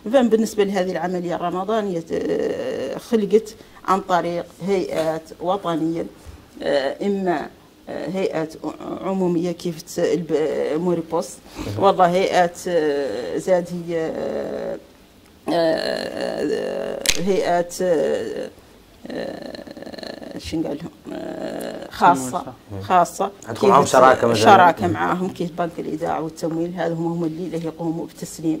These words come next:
Speaker 1: هذا. معنى أن الشخص ما تلاقيه يجي بصفوف ويعود واقف في الشمس ولا هي يرنق، هو هم اللي له يتنقلوا واعدينهم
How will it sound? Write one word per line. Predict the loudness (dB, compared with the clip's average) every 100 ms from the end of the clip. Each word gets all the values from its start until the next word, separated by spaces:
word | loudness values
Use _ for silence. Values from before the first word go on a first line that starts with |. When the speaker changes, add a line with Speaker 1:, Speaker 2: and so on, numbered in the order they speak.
| -4
Speaker 1:
هذا. | -4 -4
معنى | -4 -4
أن | -2 -2 -2 -4 -10 -18 -10
الشخص | 2 4 4 -2
ما | -2
تلاقيه | 2 4 4
يجي | 0 -2 -6 -10 -12 -14
بصفوف | -14 -4 -2 0 0 0
ويعود | 0 2 2
واقف | 4 4 2
في | -8
الشمس | -8 -2 0 0 -2
ولا | 0 0
هي | 0 -4 0 0 0 -16 -2
يرنق، | 2 2 2
هو | 2 2
هم | 2 0
اللي | 2
له | 2 2 0 -4
يتنقلوا | -8 -4 -6 -4 -4 -2
واعدينهم | -2 -2 -4 -2